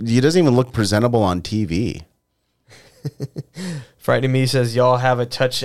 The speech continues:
Speaker 2: of the tism, the Asperger's." <laughs> Yeah. I, it was funny 'cause I joined a fantasy football league for, with my wife's friends, and, uh, um, and one of her friend's brother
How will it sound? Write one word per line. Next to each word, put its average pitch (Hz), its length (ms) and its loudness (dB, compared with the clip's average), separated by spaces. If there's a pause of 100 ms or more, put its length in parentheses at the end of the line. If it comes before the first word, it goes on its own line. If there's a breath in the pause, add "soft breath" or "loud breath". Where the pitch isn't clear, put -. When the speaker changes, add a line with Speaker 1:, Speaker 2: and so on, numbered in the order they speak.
Speaker 2:
of 131 160 -2
the 123 80 -8
tism, 117 600 -6 (500)
the 110 80 -4
Asperger's." 127 920 0
<laughs> - 60 -6
Yeah. 123 240 0 (460 soft breath)
I, - 360 0
it 160 80 4
was 165 140 2
funny 196 200 2
'cause 170 140 2
I 160 60 4
joined 151 280 4
a 147 40 0
fantasy 143 360 0
football 139 340 2
league 165 320 0
for, 120 680 0
with 127 340 -2
my 123 200 0
wife's 123 520 0 (380)
friends, 151 720 -2 (640)
and, 131 300 2
uh, 120 200 2
um, 107 480 -2 (240)
and 120 200 -2 (720)
one 151 220 0
of 175 140 -2
her 160 220 4
friend's 135 500 0
brother 117 720 0